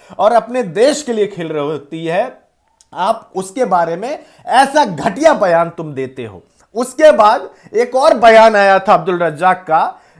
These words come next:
जब उनके एक्स्ट्रा मैरिटल अफेयर के बारे में पूछा गया था, तो अब्दुल रज्जाक ने बोला था कि शादी होने के बाद भी मैं एक टाइम पे पांच-पांच औरतों के साथ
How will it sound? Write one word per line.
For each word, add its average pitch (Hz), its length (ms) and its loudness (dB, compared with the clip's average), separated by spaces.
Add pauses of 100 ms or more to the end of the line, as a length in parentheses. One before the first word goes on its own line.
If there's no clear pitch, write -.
जब 247 220 -6
उनके 247 220 -8
एक्स्ट्रा 277 520 -2
मैरिटल 240 440 -2
अफेयर 240 400 0
के 262 120 -4
बारे 185 260 0
में 180 160 -10
पूछा 165 280 -8
गया 160 240 -4
था, 240 140 -2
तो 233 140 -6
अब्दुल 175 340 -6
रज्जाक 190 420 -4
ने 185 140 -8
बोला 143 280 -4
था 180 480 -8 (280)
कि 277 80 -8
शादी 214 560 -4
होने 233 320 -6
के 262 140 -10
बाद 196 340 -2
भी 185 220 -10
मैं 220 280 -8
एक 247 340 -6
टाइम 180 200 -8
पे - 160 -10
पांच-पांच 190 600 -12
औरतों 170 440 -8
के 185 120 -16
साथ 180 220 -8